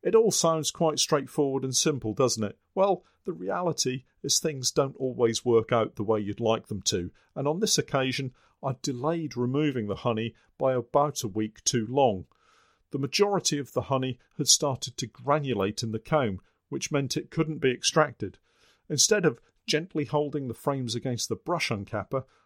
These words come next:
I spent most of the day using an old bread knife to cut out the wax and honey from the frames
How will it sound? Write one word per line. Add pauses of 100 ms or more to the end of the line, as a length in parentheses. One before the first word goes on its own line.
(120)
I
spent
most
of
the
day
using
an
old
bread
knife (300)
to
cut
out
the
wax
and
honey
from
the
frames